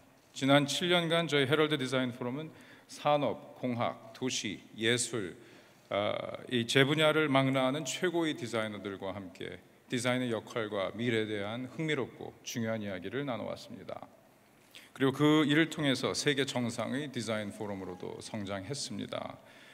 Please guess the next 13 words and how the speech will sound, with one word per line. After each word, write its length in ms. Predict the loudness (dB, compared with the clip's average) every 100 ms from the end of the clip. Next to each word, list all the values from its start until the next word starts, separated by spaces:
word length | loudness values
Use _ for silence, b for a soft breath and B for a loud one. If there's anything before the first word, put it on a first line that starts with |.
| B B
그러나 380 | 4 8 8 6 -4 0
아시다시피 600 | 2 6 6 4 0 -2 -2 -16 -20 -10
아이디어만으로는 1120 | 4 8 8 8 4 4 2 0 -2 -4 -6 -8
세상의 460 | -8 -6 -4 -4 -6
그 200 | -6 -2
아무것도 520 | 0 0 -4 -6 -10 -12 -14
바꿀 300 | -12 -10 -8
수가 260 | -10 -4 -4
없습니다. 480 | -4 -10 -12 -12 -14 -16 -20 b b b -4
이 60 |
아이디어는 500 | 2 4 4 2 0
일 220 | -2 -4
퍼센트, 680 | -4 -6 -6 -10 -12 -14 -14